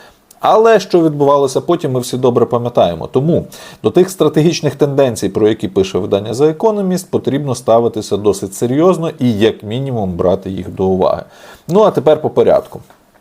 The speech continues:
На тлі падіння морального духу в Україні заговорили про вибори. Зараз треба пережити важку зиму, як пише видання.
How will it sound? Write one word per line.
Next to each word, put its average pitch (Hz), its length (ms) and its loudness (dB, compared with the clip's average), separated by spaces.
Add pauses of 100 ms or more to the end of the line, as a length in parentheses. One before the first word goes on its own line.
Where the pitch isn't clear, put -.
(300)
На 127 80 -4
тлі 196 180 0
падіння 170 440 0
морального 135 500 2
духу 180 300 0
в 131 80 0
Україні 120 440 0
заговорили 101 600 2
про 104 240 0
вибори. 98 500 0 (460)
Зараз 117 300 2
треба 98 260 2
пережити 95 500 0
важку 95 400 -2
зиму, 190 340 2
як 165 200 0
пише 151 280 0
видання. 127 520 -2